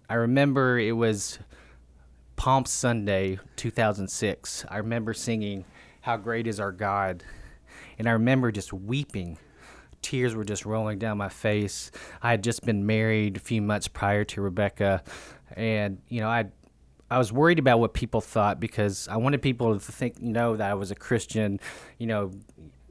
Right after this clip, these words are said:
n-, not knowing that I was truly baptized. You know, I was baptized as an infant, but that was my parents' decision, not my decision. So I was too worried about, okay, I, I'm,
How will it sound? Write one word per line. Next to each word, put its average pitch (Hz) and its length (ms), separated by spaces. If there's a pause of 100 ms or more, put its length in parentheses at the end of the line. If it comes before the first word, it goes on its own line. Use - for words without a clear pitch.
n-, 110 200 (280)
not 117 380
knowing 123 340
that 110 120
I 110 100
was 104 180
truly 113 380
baptized. 95 880 (320)
You 107 120
know, 95 100
I 101 40
was 101 140
baptized 104 480
as 95 120
an 92 120
infant, 101 440
but - 100
that 120 120
was 113 160
my 92 140
parents' - 640 (320)
decision, 92 400
not 104 160
my 107 220
decision. 92 640 (460)
So 175 140
I 156 40
was 117 160
too - 220
worried 120 300
about, 107 300
okay, 101 220
I, 101 200
I'm, 95 300